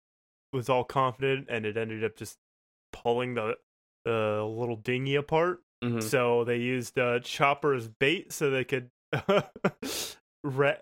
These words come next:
Speaker 1: they could use the rope tied around the Sky Sharps, sharks to get the boat off the altar into the, uh, Sky Water.
Speaker 2: Mm-hmm.
Speaker 1: And, um,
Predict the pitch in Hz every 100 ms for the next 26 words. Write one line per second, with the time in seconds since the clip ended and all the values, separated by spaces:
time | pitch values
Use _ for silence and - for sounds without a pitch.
0 | 139 151 - - 127 120 123 - 131 131
1 | - 127 127 139 - 147 135 135 123 120
2 | - 131 135 156 151 - - _ _ -
3 | 151 156 - 127 - 104 - 127 135 139
4 | _ _ _ _ _ 127 127 - 123 120
5 | 139 - 143 135 127 127 143 123 120 117
6 | 113 110 107 - _ _ _ _ _ _
7 | 110 101 98 - - 131 143 151 160 190
8 | 233 _ _ _ _ _ 131 120 113 113
9 | 113 117 117 117 113